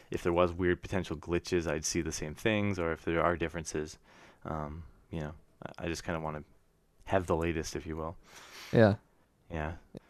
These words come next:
Speaker 2: I-,
Speaker 1: Um,
Speaker 2: interesting.
Speaker 1: Yeah, I, I, uh, I moved a couple Zelda games up on my list just to, uh, I guess, catch up, so to speak. I mean, I wouldn't, if I got the Switch, I'd just hop into that Zelda, but, uh, I don't know if you've played Spirit Tracks.
Speaker 2: I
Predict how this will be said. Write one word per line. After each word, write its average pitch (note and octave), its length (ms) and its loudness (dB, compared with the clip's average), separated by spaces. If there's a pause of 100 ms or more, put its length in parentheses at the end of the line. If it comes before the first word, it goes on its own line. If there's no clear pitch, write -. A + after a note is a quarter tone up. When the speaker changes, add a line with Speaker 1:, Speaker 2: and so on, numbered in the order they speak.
(240)
Speaker 2:
I-, - 100 6
Speaker 1:
Um, F#2+ 120 6
Speaker 2:
interesting. A#2+ 640 2 (320)
Speaker 1:
Yeah, A2+ 260 6
I, A2 240 6
I, A2 240 8
uh, G#2 320 6 (220)
I A2 100 4
moved A#2 260 6
a A2+ 60 6
couple A2 300 2
Zelda G2 280 4
games E2+ 260 0
up E2+ 200 0
on F2 60 -4
my E2+ 120 -2
list E2 440 -2 (160)
just - 240 -6
to, D#2+ 220 -4 (440)
uh, D2+ 440 -4
I E2+ 120 -4
guess, - 140 -4
catch - 300 0
up, G2+ 180 6
so F2+ 120 -2
to E2 60 -4
speak. - 280 -8
I B2 60 0
mean, D3+ 100 4
I D3 60 6
wouldn't, A#2+ 240 6 (220)
if B2 120 6
I D3+ 100 8
got A2+ 180 6
the - 80 -8
Switch, G2+ 320 4
I'd F2+ 100 2
just F2 200 -4
hop F#2+ 200 2
into F2+ 140 0
that D#2 180 -2
Zelda, E2 340 -2
but, D#2+ 320 -6
uh, D2+ 160 -4 (380)
I B2 60 6
don't D3+ 60 6
know F3 40 8
if D3 80 4
you've C#3+ 140 0
played G#2+ 180 4
Spirit G#2 380 4
Tracks. D#2 480 -8 (1200)
Speaker 2:
I C3+ 340 12